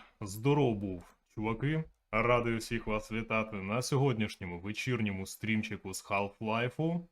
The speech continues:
Скажіть, будь ласка, одразу, як мене чутно, чи все у нас окей. Швиденько перевіримо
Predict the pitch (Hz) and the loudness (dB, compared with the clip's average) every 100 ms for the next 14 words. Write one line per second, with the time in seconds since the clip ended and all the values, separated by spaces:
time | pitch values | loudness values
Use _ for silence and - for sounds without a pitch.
0 | _ - 117 113 107 107 107 107 107 107 | _ -4 -2 0 0 0 0 0 -2 0
1 | 107 107 107 110 107 104 143 147 160 160 | 2 2 0 0 0 0 -2 0 4 4
2 | 156 - 113 - 113 110 107 - - 131 | 2 -8 -6 -2 0 0 0 -4 -8 -8
3 | - 143 156 151 _ _ _ _ _ - | -2 0 -2 -6 _ _ _ _ _ -8
4 | - 143 131 135 120 123 127 123 127 120 | 2 4 6 4 4 2 2 2 2 0
5 | 117 113 113 110 104 | 2 2 2 2 0